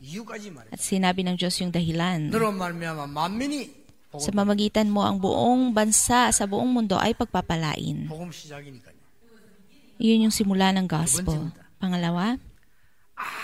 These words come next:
Speaker 1: 아무 거 가진 거 없이 아브라함이 출발했는데.
Speaker 2: Wala siyang anuman, pag-aari, gayon man, humayo siya.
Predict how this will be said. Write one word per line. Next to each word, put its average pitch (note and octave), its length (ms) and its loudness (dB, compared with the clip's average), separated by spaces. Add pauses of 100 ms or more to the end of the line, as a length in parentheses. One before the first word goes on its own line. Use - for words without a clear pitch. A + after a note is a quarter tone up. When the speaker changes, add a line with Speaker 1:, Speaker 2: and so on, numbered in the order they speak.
(340)
Speaker 1:
아무 D4+ 180 -10
거 E4 140 -10
가진 D#4 400 -6
거 C4+ 160 -6
없이 C#4+ 440 -8 (1120)
아브라함이 C3 500 -10
출발했는데. A#2 440 -12
Speaker 2:
Wala G#3 160 4
siyang A3+ 320 2
anuman, G#3+ 640 2
pag-aari, G3+ 560 0
gayon G3 320 2
man, A3 400 -2 (240)
humayo F#3+ 400 0
siya. D#3 400 0